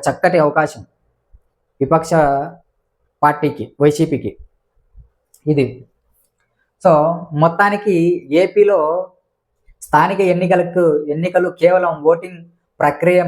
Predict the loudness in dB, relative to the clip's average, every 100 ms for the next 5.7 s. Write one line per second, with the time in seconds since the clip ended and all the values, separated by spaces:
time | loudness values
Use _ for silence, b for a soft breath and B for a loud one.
0 | 0 -2 -2 -2 -2 0 0 -2 -2 0
1 | 2 0 -2 -2 -2 -2 -6 -8 -4 0
2 | 2 2 0 0 2 2 0 -4 -12 _
3 | _ -2 2 2 0 -2 -2 -2 -2 -2
4 | 0 0 0 -4 -8 -8 -12 _ _ _
5 | _ _ _ -2 0 2